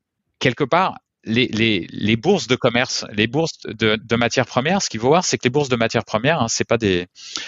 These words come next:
c'est, ce, ce ne sont pas des, des, des acteurs économiques, euh, euh, humanistes, hein. Euh, ce qu'ils veulent, c'est de la rentabilité sur les contrats qu'ils vendent et qu'ils achètent, et donc eux, ce qu'il leur faut, c'est du volume.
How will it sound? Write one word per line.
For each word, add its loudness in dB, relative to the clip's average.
c'est, -4
ce, -4
ce -2
ne -6
sont -2
pas 2
des, 4
des, -2
des 2
acteurs 2
économiques, -2
euh, -2
euh, 2
humanistes, 0
hein. 2
Euh, 2
ce -6
qu'ils -6
veulent, 2
c'est 0
de 0
la 4
rentabilité 0
sur -2
les -2
contrats -4
qu'ils -8
vendent -2
et -4
qu'ils -6
achètent, -4
et 2
donc 2
eux, 6
ce 0
qu'il 0
leur 2
faut, 0
c'est 0
du -8
volume. -2